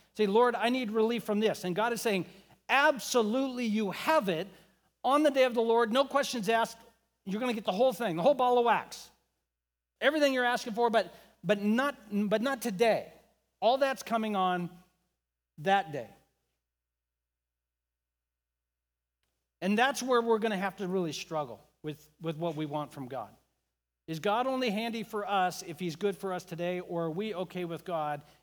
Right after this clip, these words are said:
if some of what he is going to provide for us is on the day when his kingdom comes in fully? Why hasn't God answers, answered us? Sometimes he has something different, something better in mind. Other times his intention is to answer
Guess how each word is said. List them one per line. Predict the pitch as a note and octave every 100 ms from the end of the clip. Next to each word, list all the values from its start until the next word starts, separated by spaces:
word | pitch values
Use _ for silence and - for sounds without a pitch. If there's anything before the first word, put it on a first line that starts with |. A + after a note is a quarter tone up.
| -
if | D3+
some | - A3 A3+
of | F#3
what | G3 F#3+
he | F3+
is | F3
going | D#3 F#3+ E3
to | D3
provide | D3+ D#3+ E3+ E3
for | D#3
us | C3+ D#3
is | C3+
on | D3
the | C#3
day | C#3 C#3 B2+ - _ _ _ _ -
when | C#3+
his | C#3+ B2
kingdom | - D3 C3 A2+
comes | C#3 A#2+
in | A#2+ A2 G#2+ _ _ _ _ _ -
fully? | C#3 -
Why | F3+ G3
hasn't | F#3 F#3+ F#3+
God | F3 F3
answers, | F3+ E3+ B2 F#2+ - _ _ _ _ _ _ _ - -
answered | F3+ F3 G3+
us? | F#3+ F#3+ - _ _ _ _ _ _
Sometimes | F#3+ F#3+ F#3 F3
he | F#3
has | F3
something | F#3 F3 D3 D3
different, | F#3 F#3+ A3+ D#3
something | F3 E3
better | C#3 G3+ G3
in | F#3
mind. | F#3 F#3+ F3+
Other | G3 A3
times | F3+ F3+ F3 D3+
his | E3+ D3+
intention | D3 G3 F3 F3+
is | D3
to | F3
answer | D#3+ D3+ E3 D#3